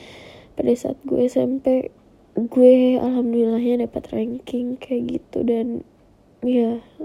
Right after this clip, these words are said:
orang tua gue yang ngambilin rapot, mama gue yang ngambilin rapot. Setiap semester, dan bersyukurnya pada saat mereka ngambilin rapot,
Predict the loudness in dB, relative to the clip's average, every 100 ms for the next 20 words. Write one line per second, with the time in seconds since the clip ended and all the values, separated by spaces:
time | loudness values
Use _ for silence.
0 | -16 _ -6 -4 -2 -4 -4 -2 -2 -2
1 | 0 0 0 -2 -6 -6 -2 0 2 0
2 | -4 -10 -6 -6 -6 -8 -8 -6 -6 -4
3 | -4 -4 -8 -4 -4 -4 -8 -12 -20 -20
4 | _ _ _ _ _ _ -20 -20 -20 -20
5 | -20 -20 -20 -20 -20 -4 -2 -2 -6 _
6 | _ -20 -14 -6 -4 -6 -8 -20 _ -2
7 | 0 2 0 -2 2 0 0 -8 -12 _
8 | 0 0 2 -4 -2 -2 0 -2 -4 -6
9 | -6 -8 -8 -8 _ _ -10 -2 -2 -4
10 | -14 -8 -4 0 2 0 0 -4 -4 -6
11 | -4